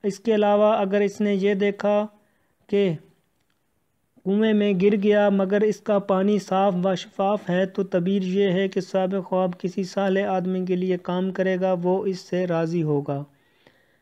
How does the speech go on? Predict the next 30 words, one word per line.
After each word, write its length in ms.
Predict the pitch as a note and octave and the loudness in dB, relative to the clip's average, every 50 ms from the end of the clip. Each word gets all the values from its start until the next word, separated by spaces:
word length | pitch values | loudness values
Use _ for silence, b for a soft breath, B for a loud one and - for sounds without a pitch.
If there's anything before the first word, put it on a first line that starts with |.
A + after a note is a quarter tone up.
| b b b b b b _ - | b b b b b b _ -6
या 220 | F3+ F3+ F#3 G3+ G#3 A3 | -2 0 2 2 2 2
अगर 300 | G3+ G3+ G3 G3+ G#3+ G#3 | 0 0 0 2 2 2
ये 180 | F#3+ G3 G#3+ G#3+ G3 | 2 2 2 2 2
देखे 400 | G#3 G#3 G3 F#3+ - G3+ G#3 G3+ | 2 0 0 0 0 -2 0 0
कि 120 | G3+ G#3 | 0 0
वो 160 | G3+ G3+ G3 G3 | 0 0 0 -2
कुएं 320 | - G#3 G3+ G#3 G#3 G3+ | 0 0 0 2 2 2
के 100 | G3+ G3+ | 2 2
ऊपर 280 | G3 G3 G3 G#3 G3+ F#3+ | 2 2 2 0 0 0
बैठा 400 | F#3 F#3 F#3 F#3 - G3+ G3 F3+ | 0 0 0 0 -2 -2 0 0
है 180 | F#3 G3+ G3+ F#3+ | 2 0 0 0
तो 140 | G3 G3+ G3 | 0 0 0
ये 160 | G3 G3+ G3 | 2 2 0
दलील 380 | F3+ F3+ F#3 F#3 F#3+ G3 G3 F#3+ | 0 0 0 0 0 0 0 0
है 200 | E3 F3 F#3+ F#3+ | 0 0 0 0
कि 120 | F#3 F#3+ F#3 | 0 -2 -2
वो 180 | F3 F#3 F#3+ F#3 | -2 -2 0 0
एक 180 | F3+ F#3 F3+ F#3 | 0 -2 -2 -2
मकार 420 | F3 F3 F3 - F#3 F3+ F#3 F#3 F#3+ | -2 -2 -2 -2 0 0 2 0 0
आदमी 380 | F#3 F3+ E3+ F3+ F#3+ F#3+ F#3 | 0 -2 -2 -2 -2 -2 -2
के 120 | F3+ F#3+ F3 | -4 -6 -6
साथ 300 | - - F3 F3 F3 - | -4 -2 -4 -2 -2 -2
मामला 360 | F3 F3 F3 F3 F3+ F#3 F#3 F3 | -2 -2 0 0 0 0 -2 -2
करेगा 460 | F3+ - F3+ F#3 F#3 F3 F3+ F3+ F3+ | -2 -2 0 0 0 0 0 -2 -2
और 320 | F3+ F#3 F#3 F3 F3 - G3 | -2 -2 -4 -4 -4 -4 -6
इसकी 340 | F3 - - _ - F#3 F3+ | -8 -10 -10 _ -8 -8 -6
कैद 280 | - F3+ E3+ E3+ E3+ E3+ | -2 -2 -2 -2 -2 -6
से 220 | - - F3+ F#3 F3+ F3 | -8 -6 -6 -6 -4 -4
बच 240 | E3 D#3 D#3 D3+ D3+ | -4 -4 -4 -4 -4
जाएगा। 520 | D#3 D3 D3 D3 C#3+ C#3 D3 C#3+ C#3+ | -4 -2 -2 -4 -4 -4 -4 -6 -6